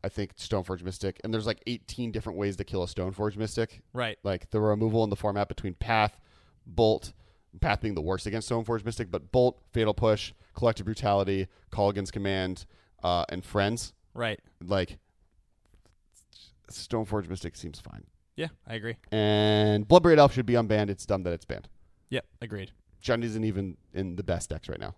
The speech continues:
Speaker 1: so I don't know why people are, makes it, it, it also is incentivization to not play Death Shadow. Like, I think, if anything, instead of banning Death Shadow cards, unban Stoneforge <laughs> Mystic and Bloodbraid Elf, because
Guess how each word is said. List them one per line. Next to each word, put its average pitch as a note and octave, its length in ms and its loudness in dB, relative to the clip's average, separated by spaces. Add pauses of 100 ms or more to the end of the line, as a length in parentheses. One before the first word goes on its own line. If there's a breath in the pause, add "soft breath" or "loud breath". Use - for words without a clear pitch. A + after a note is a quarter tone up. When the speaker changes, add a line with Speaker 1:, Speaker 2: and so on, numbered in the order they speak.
Speaker 1:
so F#2 400 -4
I - 80 -4
don't F2 120 -6
know F2+ 100 -2
why E2+ 420 -4
people E2+ 260 -8
are, C#2+ 180 -6 (1160 soft breath)
makes A#2+ 340 4
it, A#2 220 -2
it, A2+ 180 4
it A2 220 2
also A#2+ 340 8
is G#2+ 120 6
incentivization G2 800 -4
to F2+ 60 -4
not F#2+ 220 -2
play F#2+ 120 0
Death G#2 180 0
Shadow. G#2+ 480 4
Like, F#2 240 -4
I - 40 -6
think, - 400 -8 (560)
if A2+ 120 -8
anything, C#3+ 640 4 (280 soft breath)
instead D#3+ 240 0
of C3 100 2
banning B2+ 300 6
Death B2+ 200 6
Shadow G#2+ 220 2
cards, G2 400 2 (380 soft breath)
unban C3 680 6 (600)
Stoneforge B2 540 2
<laughs> - 20 -8
Mystic - 360 -2
and - 120 -4
Bloodbraid - 560 0
Elf, - 320 -4 (480 loud breath)
because A#2 760 4